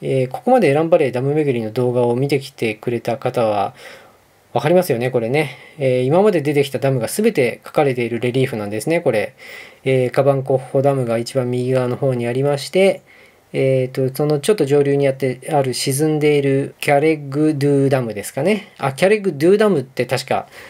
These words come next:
言うらしいんです。これもあの、コメントいただいたんですけど、それからペンアガ-、ペンアガレグダムとか、えー、クレイゴッホダムで、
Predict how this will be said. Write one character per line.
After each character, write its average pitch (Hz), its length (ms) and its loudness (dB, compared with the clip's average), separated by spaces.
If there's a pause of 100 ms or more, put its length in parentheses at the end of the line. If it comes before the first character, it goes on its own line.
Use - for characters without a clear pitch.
(220)
言 135 220 4
う 135 40 6
ら 131 80 4
し 127 100 -2
い 147 60 0
ん - 20 0
で 120 80 0
す。 - 120 -4
こ 165 100 4
れ 175 80 2
も 160 120 2
あ 156 40 4
の、 143 320 0 (100)
コ 147 80 -4
メ 143 100 0
ン 139 60 -2
ト 135 80 -2
い 135 60 -2
た 139 100 0
だ 131 80 2
い 127 80 -2
た 131 80 -4
ん 123 80 -2
で 110 60 -6
す - 100 -12
け - 100 -8
ど、 - 160 -8 (380)
そ - 100 -6
れ 151 80 0
か 156 120 0
ら 151 60 -2
ペ 165 180 0
ン 160 120 0
ア 147 80 2
ガ-、 139 160 -4 (240)
ペ 160 220 0
ン 156 200 0
ア 147 120 2 (120)
ガ 143 280 2
レ 143 180 4
グ 131 200 -2
ダ 127 140 0
ム 110 140 -6
と 101 120 -10
か、 143 440 -2 (500)
え 131 180 0
ー、 120 60 -6
ク 135 120 -4
レ 135 140 4
イ 127 40 2
ゴ 123 220 -2
ッ - 20 4
ホ 127 220 -4
ダ 123 100 0
ム 113 320 -6
で、 190 400 0